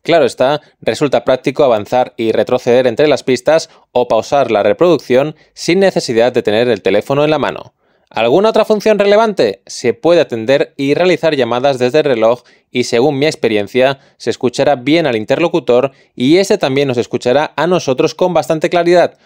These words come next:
como si fueran manos libres convencional. Puede ser una buena función mientras se conduce.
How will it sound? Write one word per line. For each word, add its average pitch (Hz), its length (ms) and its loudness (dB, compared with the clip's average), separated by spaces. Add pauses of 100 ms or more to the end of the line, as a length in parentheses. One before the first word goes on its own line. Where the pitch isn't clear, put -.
(160)
como 165 220 0
si 214 160 0
fueran 226 260 2
manos 180 320 0
libres 151 260 0
convencional. 170 680 -2 (340)
Puede 151 280 2
ser 160 180 0
una 127 160 2
buena 139 240 0
función 123 540 -4
mientras 185 440 0
se 190 120 -2
conduce. 143 420 -4